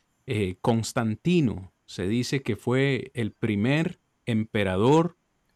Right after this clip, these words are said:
en detener la persecución contra los cristianos. Se estima que Constantino, y lo pongo entre comillas, se convirtió al cristianismo, permitiendo la libertad de culto,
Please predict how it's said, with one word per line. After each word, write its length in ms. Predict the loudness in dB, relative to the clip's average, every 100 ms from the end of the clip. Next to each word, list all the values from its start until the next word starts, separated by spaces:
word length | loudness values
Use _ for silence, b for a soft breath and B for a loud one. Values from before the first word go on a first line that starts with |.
| _
en 240 | -2 2 2
detener 500 | 0 0 -2 -2 -2
la 240 | -2 -2
persecución 960 | -2 -4 -2 -6 -6 -6 -4 0 0 0
contra 400 | -2 -2 -2 -6
los 200 | -6 -12
cristianos. 800 | -8 -8 -2 0 0 -8 -18 _ _ _ _ _ _ _ _
Se 160 | -4
estima 440 | -4 0 0 0 -2
que 140 | -6
Constantino, 1120 | -2 -2 -2 -4 -4 -4 0 2 2 0 -4 -8 _ _
y 80 | -6
lo 160 | -4
pongo 220 | -4 -2
entre 320 | -2 0 -4 -2
comillas, 760 | -2 0 0 0 -2 -8 -14 _
se 300 | -6 -4 -4
convirtió 720 | 0 2 2 0 -4 0 2
al 180 | 2 -2
cristianismo, 960 | -4 -4 -4 -4 0 2 2 -2 -6 -6
permitiendo 760 | -4 -2 -2 -4 -2 0 0 -2
la 100 | -2
libertad 640 | -4 -6 -10 -2 -2 -2 _
de 220 | -6 -6
culto, 640 | 0 4 4 2 -6 -16